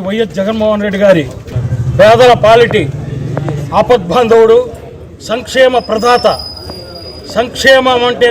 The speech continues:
గుర్తుకు వచ్చే నాయకుడు శ్రీ వైఎస్ జగన్మోహన్ రెడ్డి గారు. అందుకనే అతను సంక్షేమ ప్రదాత.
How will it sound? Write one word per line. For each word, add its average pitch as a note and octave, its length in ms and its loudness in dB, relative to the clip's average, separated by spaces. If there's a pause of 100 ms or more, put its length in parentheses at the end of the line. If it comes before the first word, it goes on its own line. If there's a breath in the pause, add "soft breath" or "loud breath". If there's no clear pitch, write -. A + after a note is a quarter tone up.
(120)
గుర్తుకు A3 380 -6
వచ్చే A#3 220 2 (140)
నాయకుడు A3+ 400 2 (640)
శ్రీ A#3+ 120 -4 (120)
వైఎస్ A#3 320 2
జగన్మోహన్ A3 480 0
రెడ్డి F3+ 180 -4
గారు. E3 180 -2 (680)
అందుకనే B3 420 2 (640)
అతను A#3 240 0 (500)
సంక్షేమ G#3+ 480 0 (100)
ప్రదాత. A#3 340 0